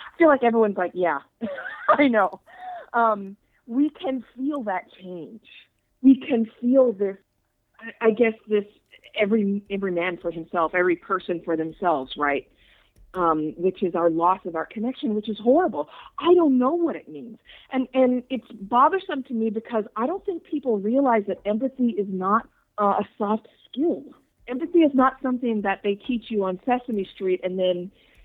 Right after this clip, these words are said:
you, you, you dump it as you become an adult. For our species, our species has never been able to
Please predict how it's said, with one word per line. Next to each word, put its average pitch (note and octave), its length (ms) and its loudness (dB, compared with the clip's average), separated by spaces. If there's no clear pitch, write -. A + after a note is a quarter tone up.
you, G3 340 2
you, F#3 320 -2
you G3 120 0
dump G#3 380 2
it D#3+ 180 -4
as F3 140 -2
you F3 60 -4
become F3 360 -8
an E3 80 -6
adult. A3+ 500 -4
For A3+ 180 -4
our D4 160 2
species, D4+ 640 -6
our C#4 100 2
species C4+ 560 2
has B3+ 160 0
never B3+ 460 2
been A3 180 0
able E3+ 240 0
to D#4 280 0